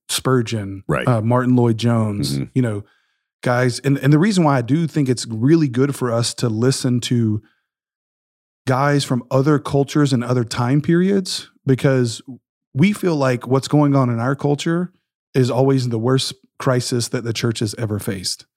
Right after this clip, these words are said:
Speaker 1: Well, you go back and look at these, some of these other crises, and you're like, "Oh gosh, they had it way
Speaker 2: Yeah.
Speaker 1: worse."
Speaker 2: Yeah. Ex-,
Speaker 1: Um,
Speaker 2: excellent point.
Speaker 1: Yeah. And, and you see how they were faithful in their time. You know, Acts seventeen says, "David served the purposes of God in his generation."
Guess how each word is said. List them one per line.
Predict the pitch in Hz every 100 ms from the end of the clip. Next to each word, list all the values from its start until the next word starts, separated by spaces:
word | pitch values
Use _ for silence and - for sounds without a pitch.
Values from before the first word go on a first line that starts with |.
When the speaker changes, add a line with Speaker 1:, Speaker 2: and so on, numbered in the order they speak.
| _ _ _ _ _ -
Speaker 1:
Well, | 139
you | 156
go | 180
back | 190 151
and | 127
look | 135 160
at | 131
these, | 127
some | - 160 147
of |
these | 139 120
other | 131 131
crises, | 117 123 143 170 -
and | 147
you're | 127
like, | 104
"Oh | 123 127
gosh, | 110 117 98
they | - 123
had | 113
it | 104 - _ -
way | 104 123
Speaker 2:
Yeah. | 147 117
Speaker 1:
worse." | - - - _ _
Speaker 2:
Yeah. | 67 62 - _ _
Ex-, | 131 123 113
Speaker 1:
Um, | 110
Speaker 2:
excellent | 82 71 67 62 -
point. | 60 - _
Speaker 1:
Yeah. | 147 151 117 123
And, | 131 131
and | 139 139
you | 143
see | - 196
how | 185 156
they | 135 147
were | 139
faithful | 123 - 143 - 135
in | 123 117
their | 113 107
time. | - 110 95 87 - _ _
You | 131
know, | 117
Acts | 131 -
seventeen | 147 123 113 131 120
says, | 113 117 107
"David | 120 127 123
served | - 127 123
the |
purposes | 110 127 123 113 117 107
of | 104
God | 113 110
in | 101
his | 110 110
generation." | - 107 98 101 101 -